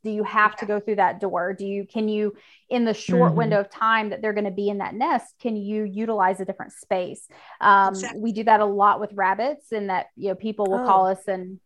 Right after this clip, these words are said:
Speaker 1: there's a rabbit nest, um, in my, in a dog lot or in a backyard or around a
Speaker 2: Mm-hmm.
Speaker 1: children's playground set.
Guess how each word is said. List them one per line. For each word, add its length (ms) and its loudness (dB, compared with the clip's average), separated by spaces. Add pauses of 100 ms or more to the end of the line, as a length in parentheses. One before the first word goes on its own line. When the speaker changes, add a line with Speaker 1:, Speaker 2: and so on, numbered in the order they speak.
Speaker 1:
there's 200 0
a 40 0
rabbit 360 4
nest, 520 -6
um, 420 -2
in 180 -4
my, 240 0
in 160 -4
a 40 -2
dog 480 4
lot 520 2 (140)
or 400 2
in 140 -2
a 60 -4
backyard 840 4
or 380 -2 (300)
around 340 6
a 60 2
Speaker 2:
Mm-hmm. 80 -8
Speaker 1:
children's 440 -4
playground 640 2
set. 420 -4